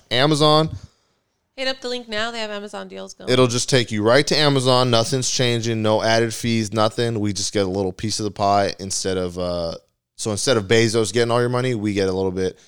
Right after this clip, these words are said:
Speaker 1: He
Speaker 2: Little
Speaker 1: gets a little
Speaker 2: piece.
Speaker 1: bit. You get the item you want. Everybody wins. Uh, the code is scrolling underneath. Make sure you guys hit that up. Um, crazy week, I guess. Everyone enjoy your Thanksgiving. I don't know if you guys are going anywhere.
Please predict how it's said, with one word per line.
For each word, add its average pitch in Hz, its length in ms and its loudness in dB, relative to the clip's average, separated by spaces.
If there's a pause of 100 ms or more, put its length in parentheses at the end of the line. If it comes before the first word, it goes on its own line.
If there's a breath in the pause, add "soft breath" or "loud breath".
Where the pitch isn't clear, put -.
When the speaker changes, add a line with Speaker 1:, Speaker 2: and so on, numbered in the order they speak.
(140 soft breath)
Speaker 1:
He 98 100 -10
Speaker 2:
Little 95 80 -6
Speaker 1:
gets 95 220 -2
a - 20 -6
little 92 180 0
Speaker 2:
piece. 87 60 -6
Speaker 1:
bit. 92 340 0 (140)
You 95 160 -8
get 95 160 -4
the 92 80 -2
item 90 260 0
you 87 140 -2
want. 85 280 -6
Everybody 113 380 2
wins. 101 380 -2 (320 loud breath)
Uh, 98 260 4
the 98 100 -2
code 117 300 4
is 107 140 0
scrolling 110 600 0
underneath. 113 640 -4
Make 95 180 -8
sure - 120 -8
you 98 80 -6
guys 95 220 0
hit 92 100 -10
that 95 180 2
up. 95 280 0 (600 soft breath)
Um, 95 800 -2 (120)
crazy 165 480 2
week, 120 360 0
I 101 120 0
guess. 107 240 0
Everyone 107 260 2
enjoy 104 380 2
your 104 100 4
Thanksgiving. 104 560 0
I 98 60 0
don't 98 100 0
know 95 60 0
if 95 120 -4
you 98 60 -4
guys 87 160 -2
are 90 60 -8
going 87 500 -6
anywhere. 82 360 -8